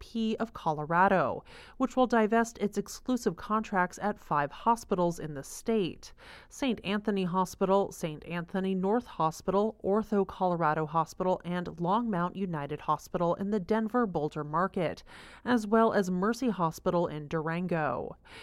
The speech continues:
U S A P providers serving those facilities will be allowed to leave the company and continue to work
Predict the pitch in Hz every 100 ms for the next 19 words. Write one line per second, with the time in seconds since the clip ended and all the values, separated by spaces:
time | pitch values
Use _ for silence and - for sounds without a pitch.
0 | - - 240 254 214 180 175 170 - 202
1 | - 175 165 180 185 175 - - 208 202
2 | 175 160 - 175 - 220 208 190 185 175
3 | 165 165 156 156 156 170 160 151 165 -
4 | 233 220 202 190 185 185 190 185 214 190
5 | 262 254 190 180 165 247 233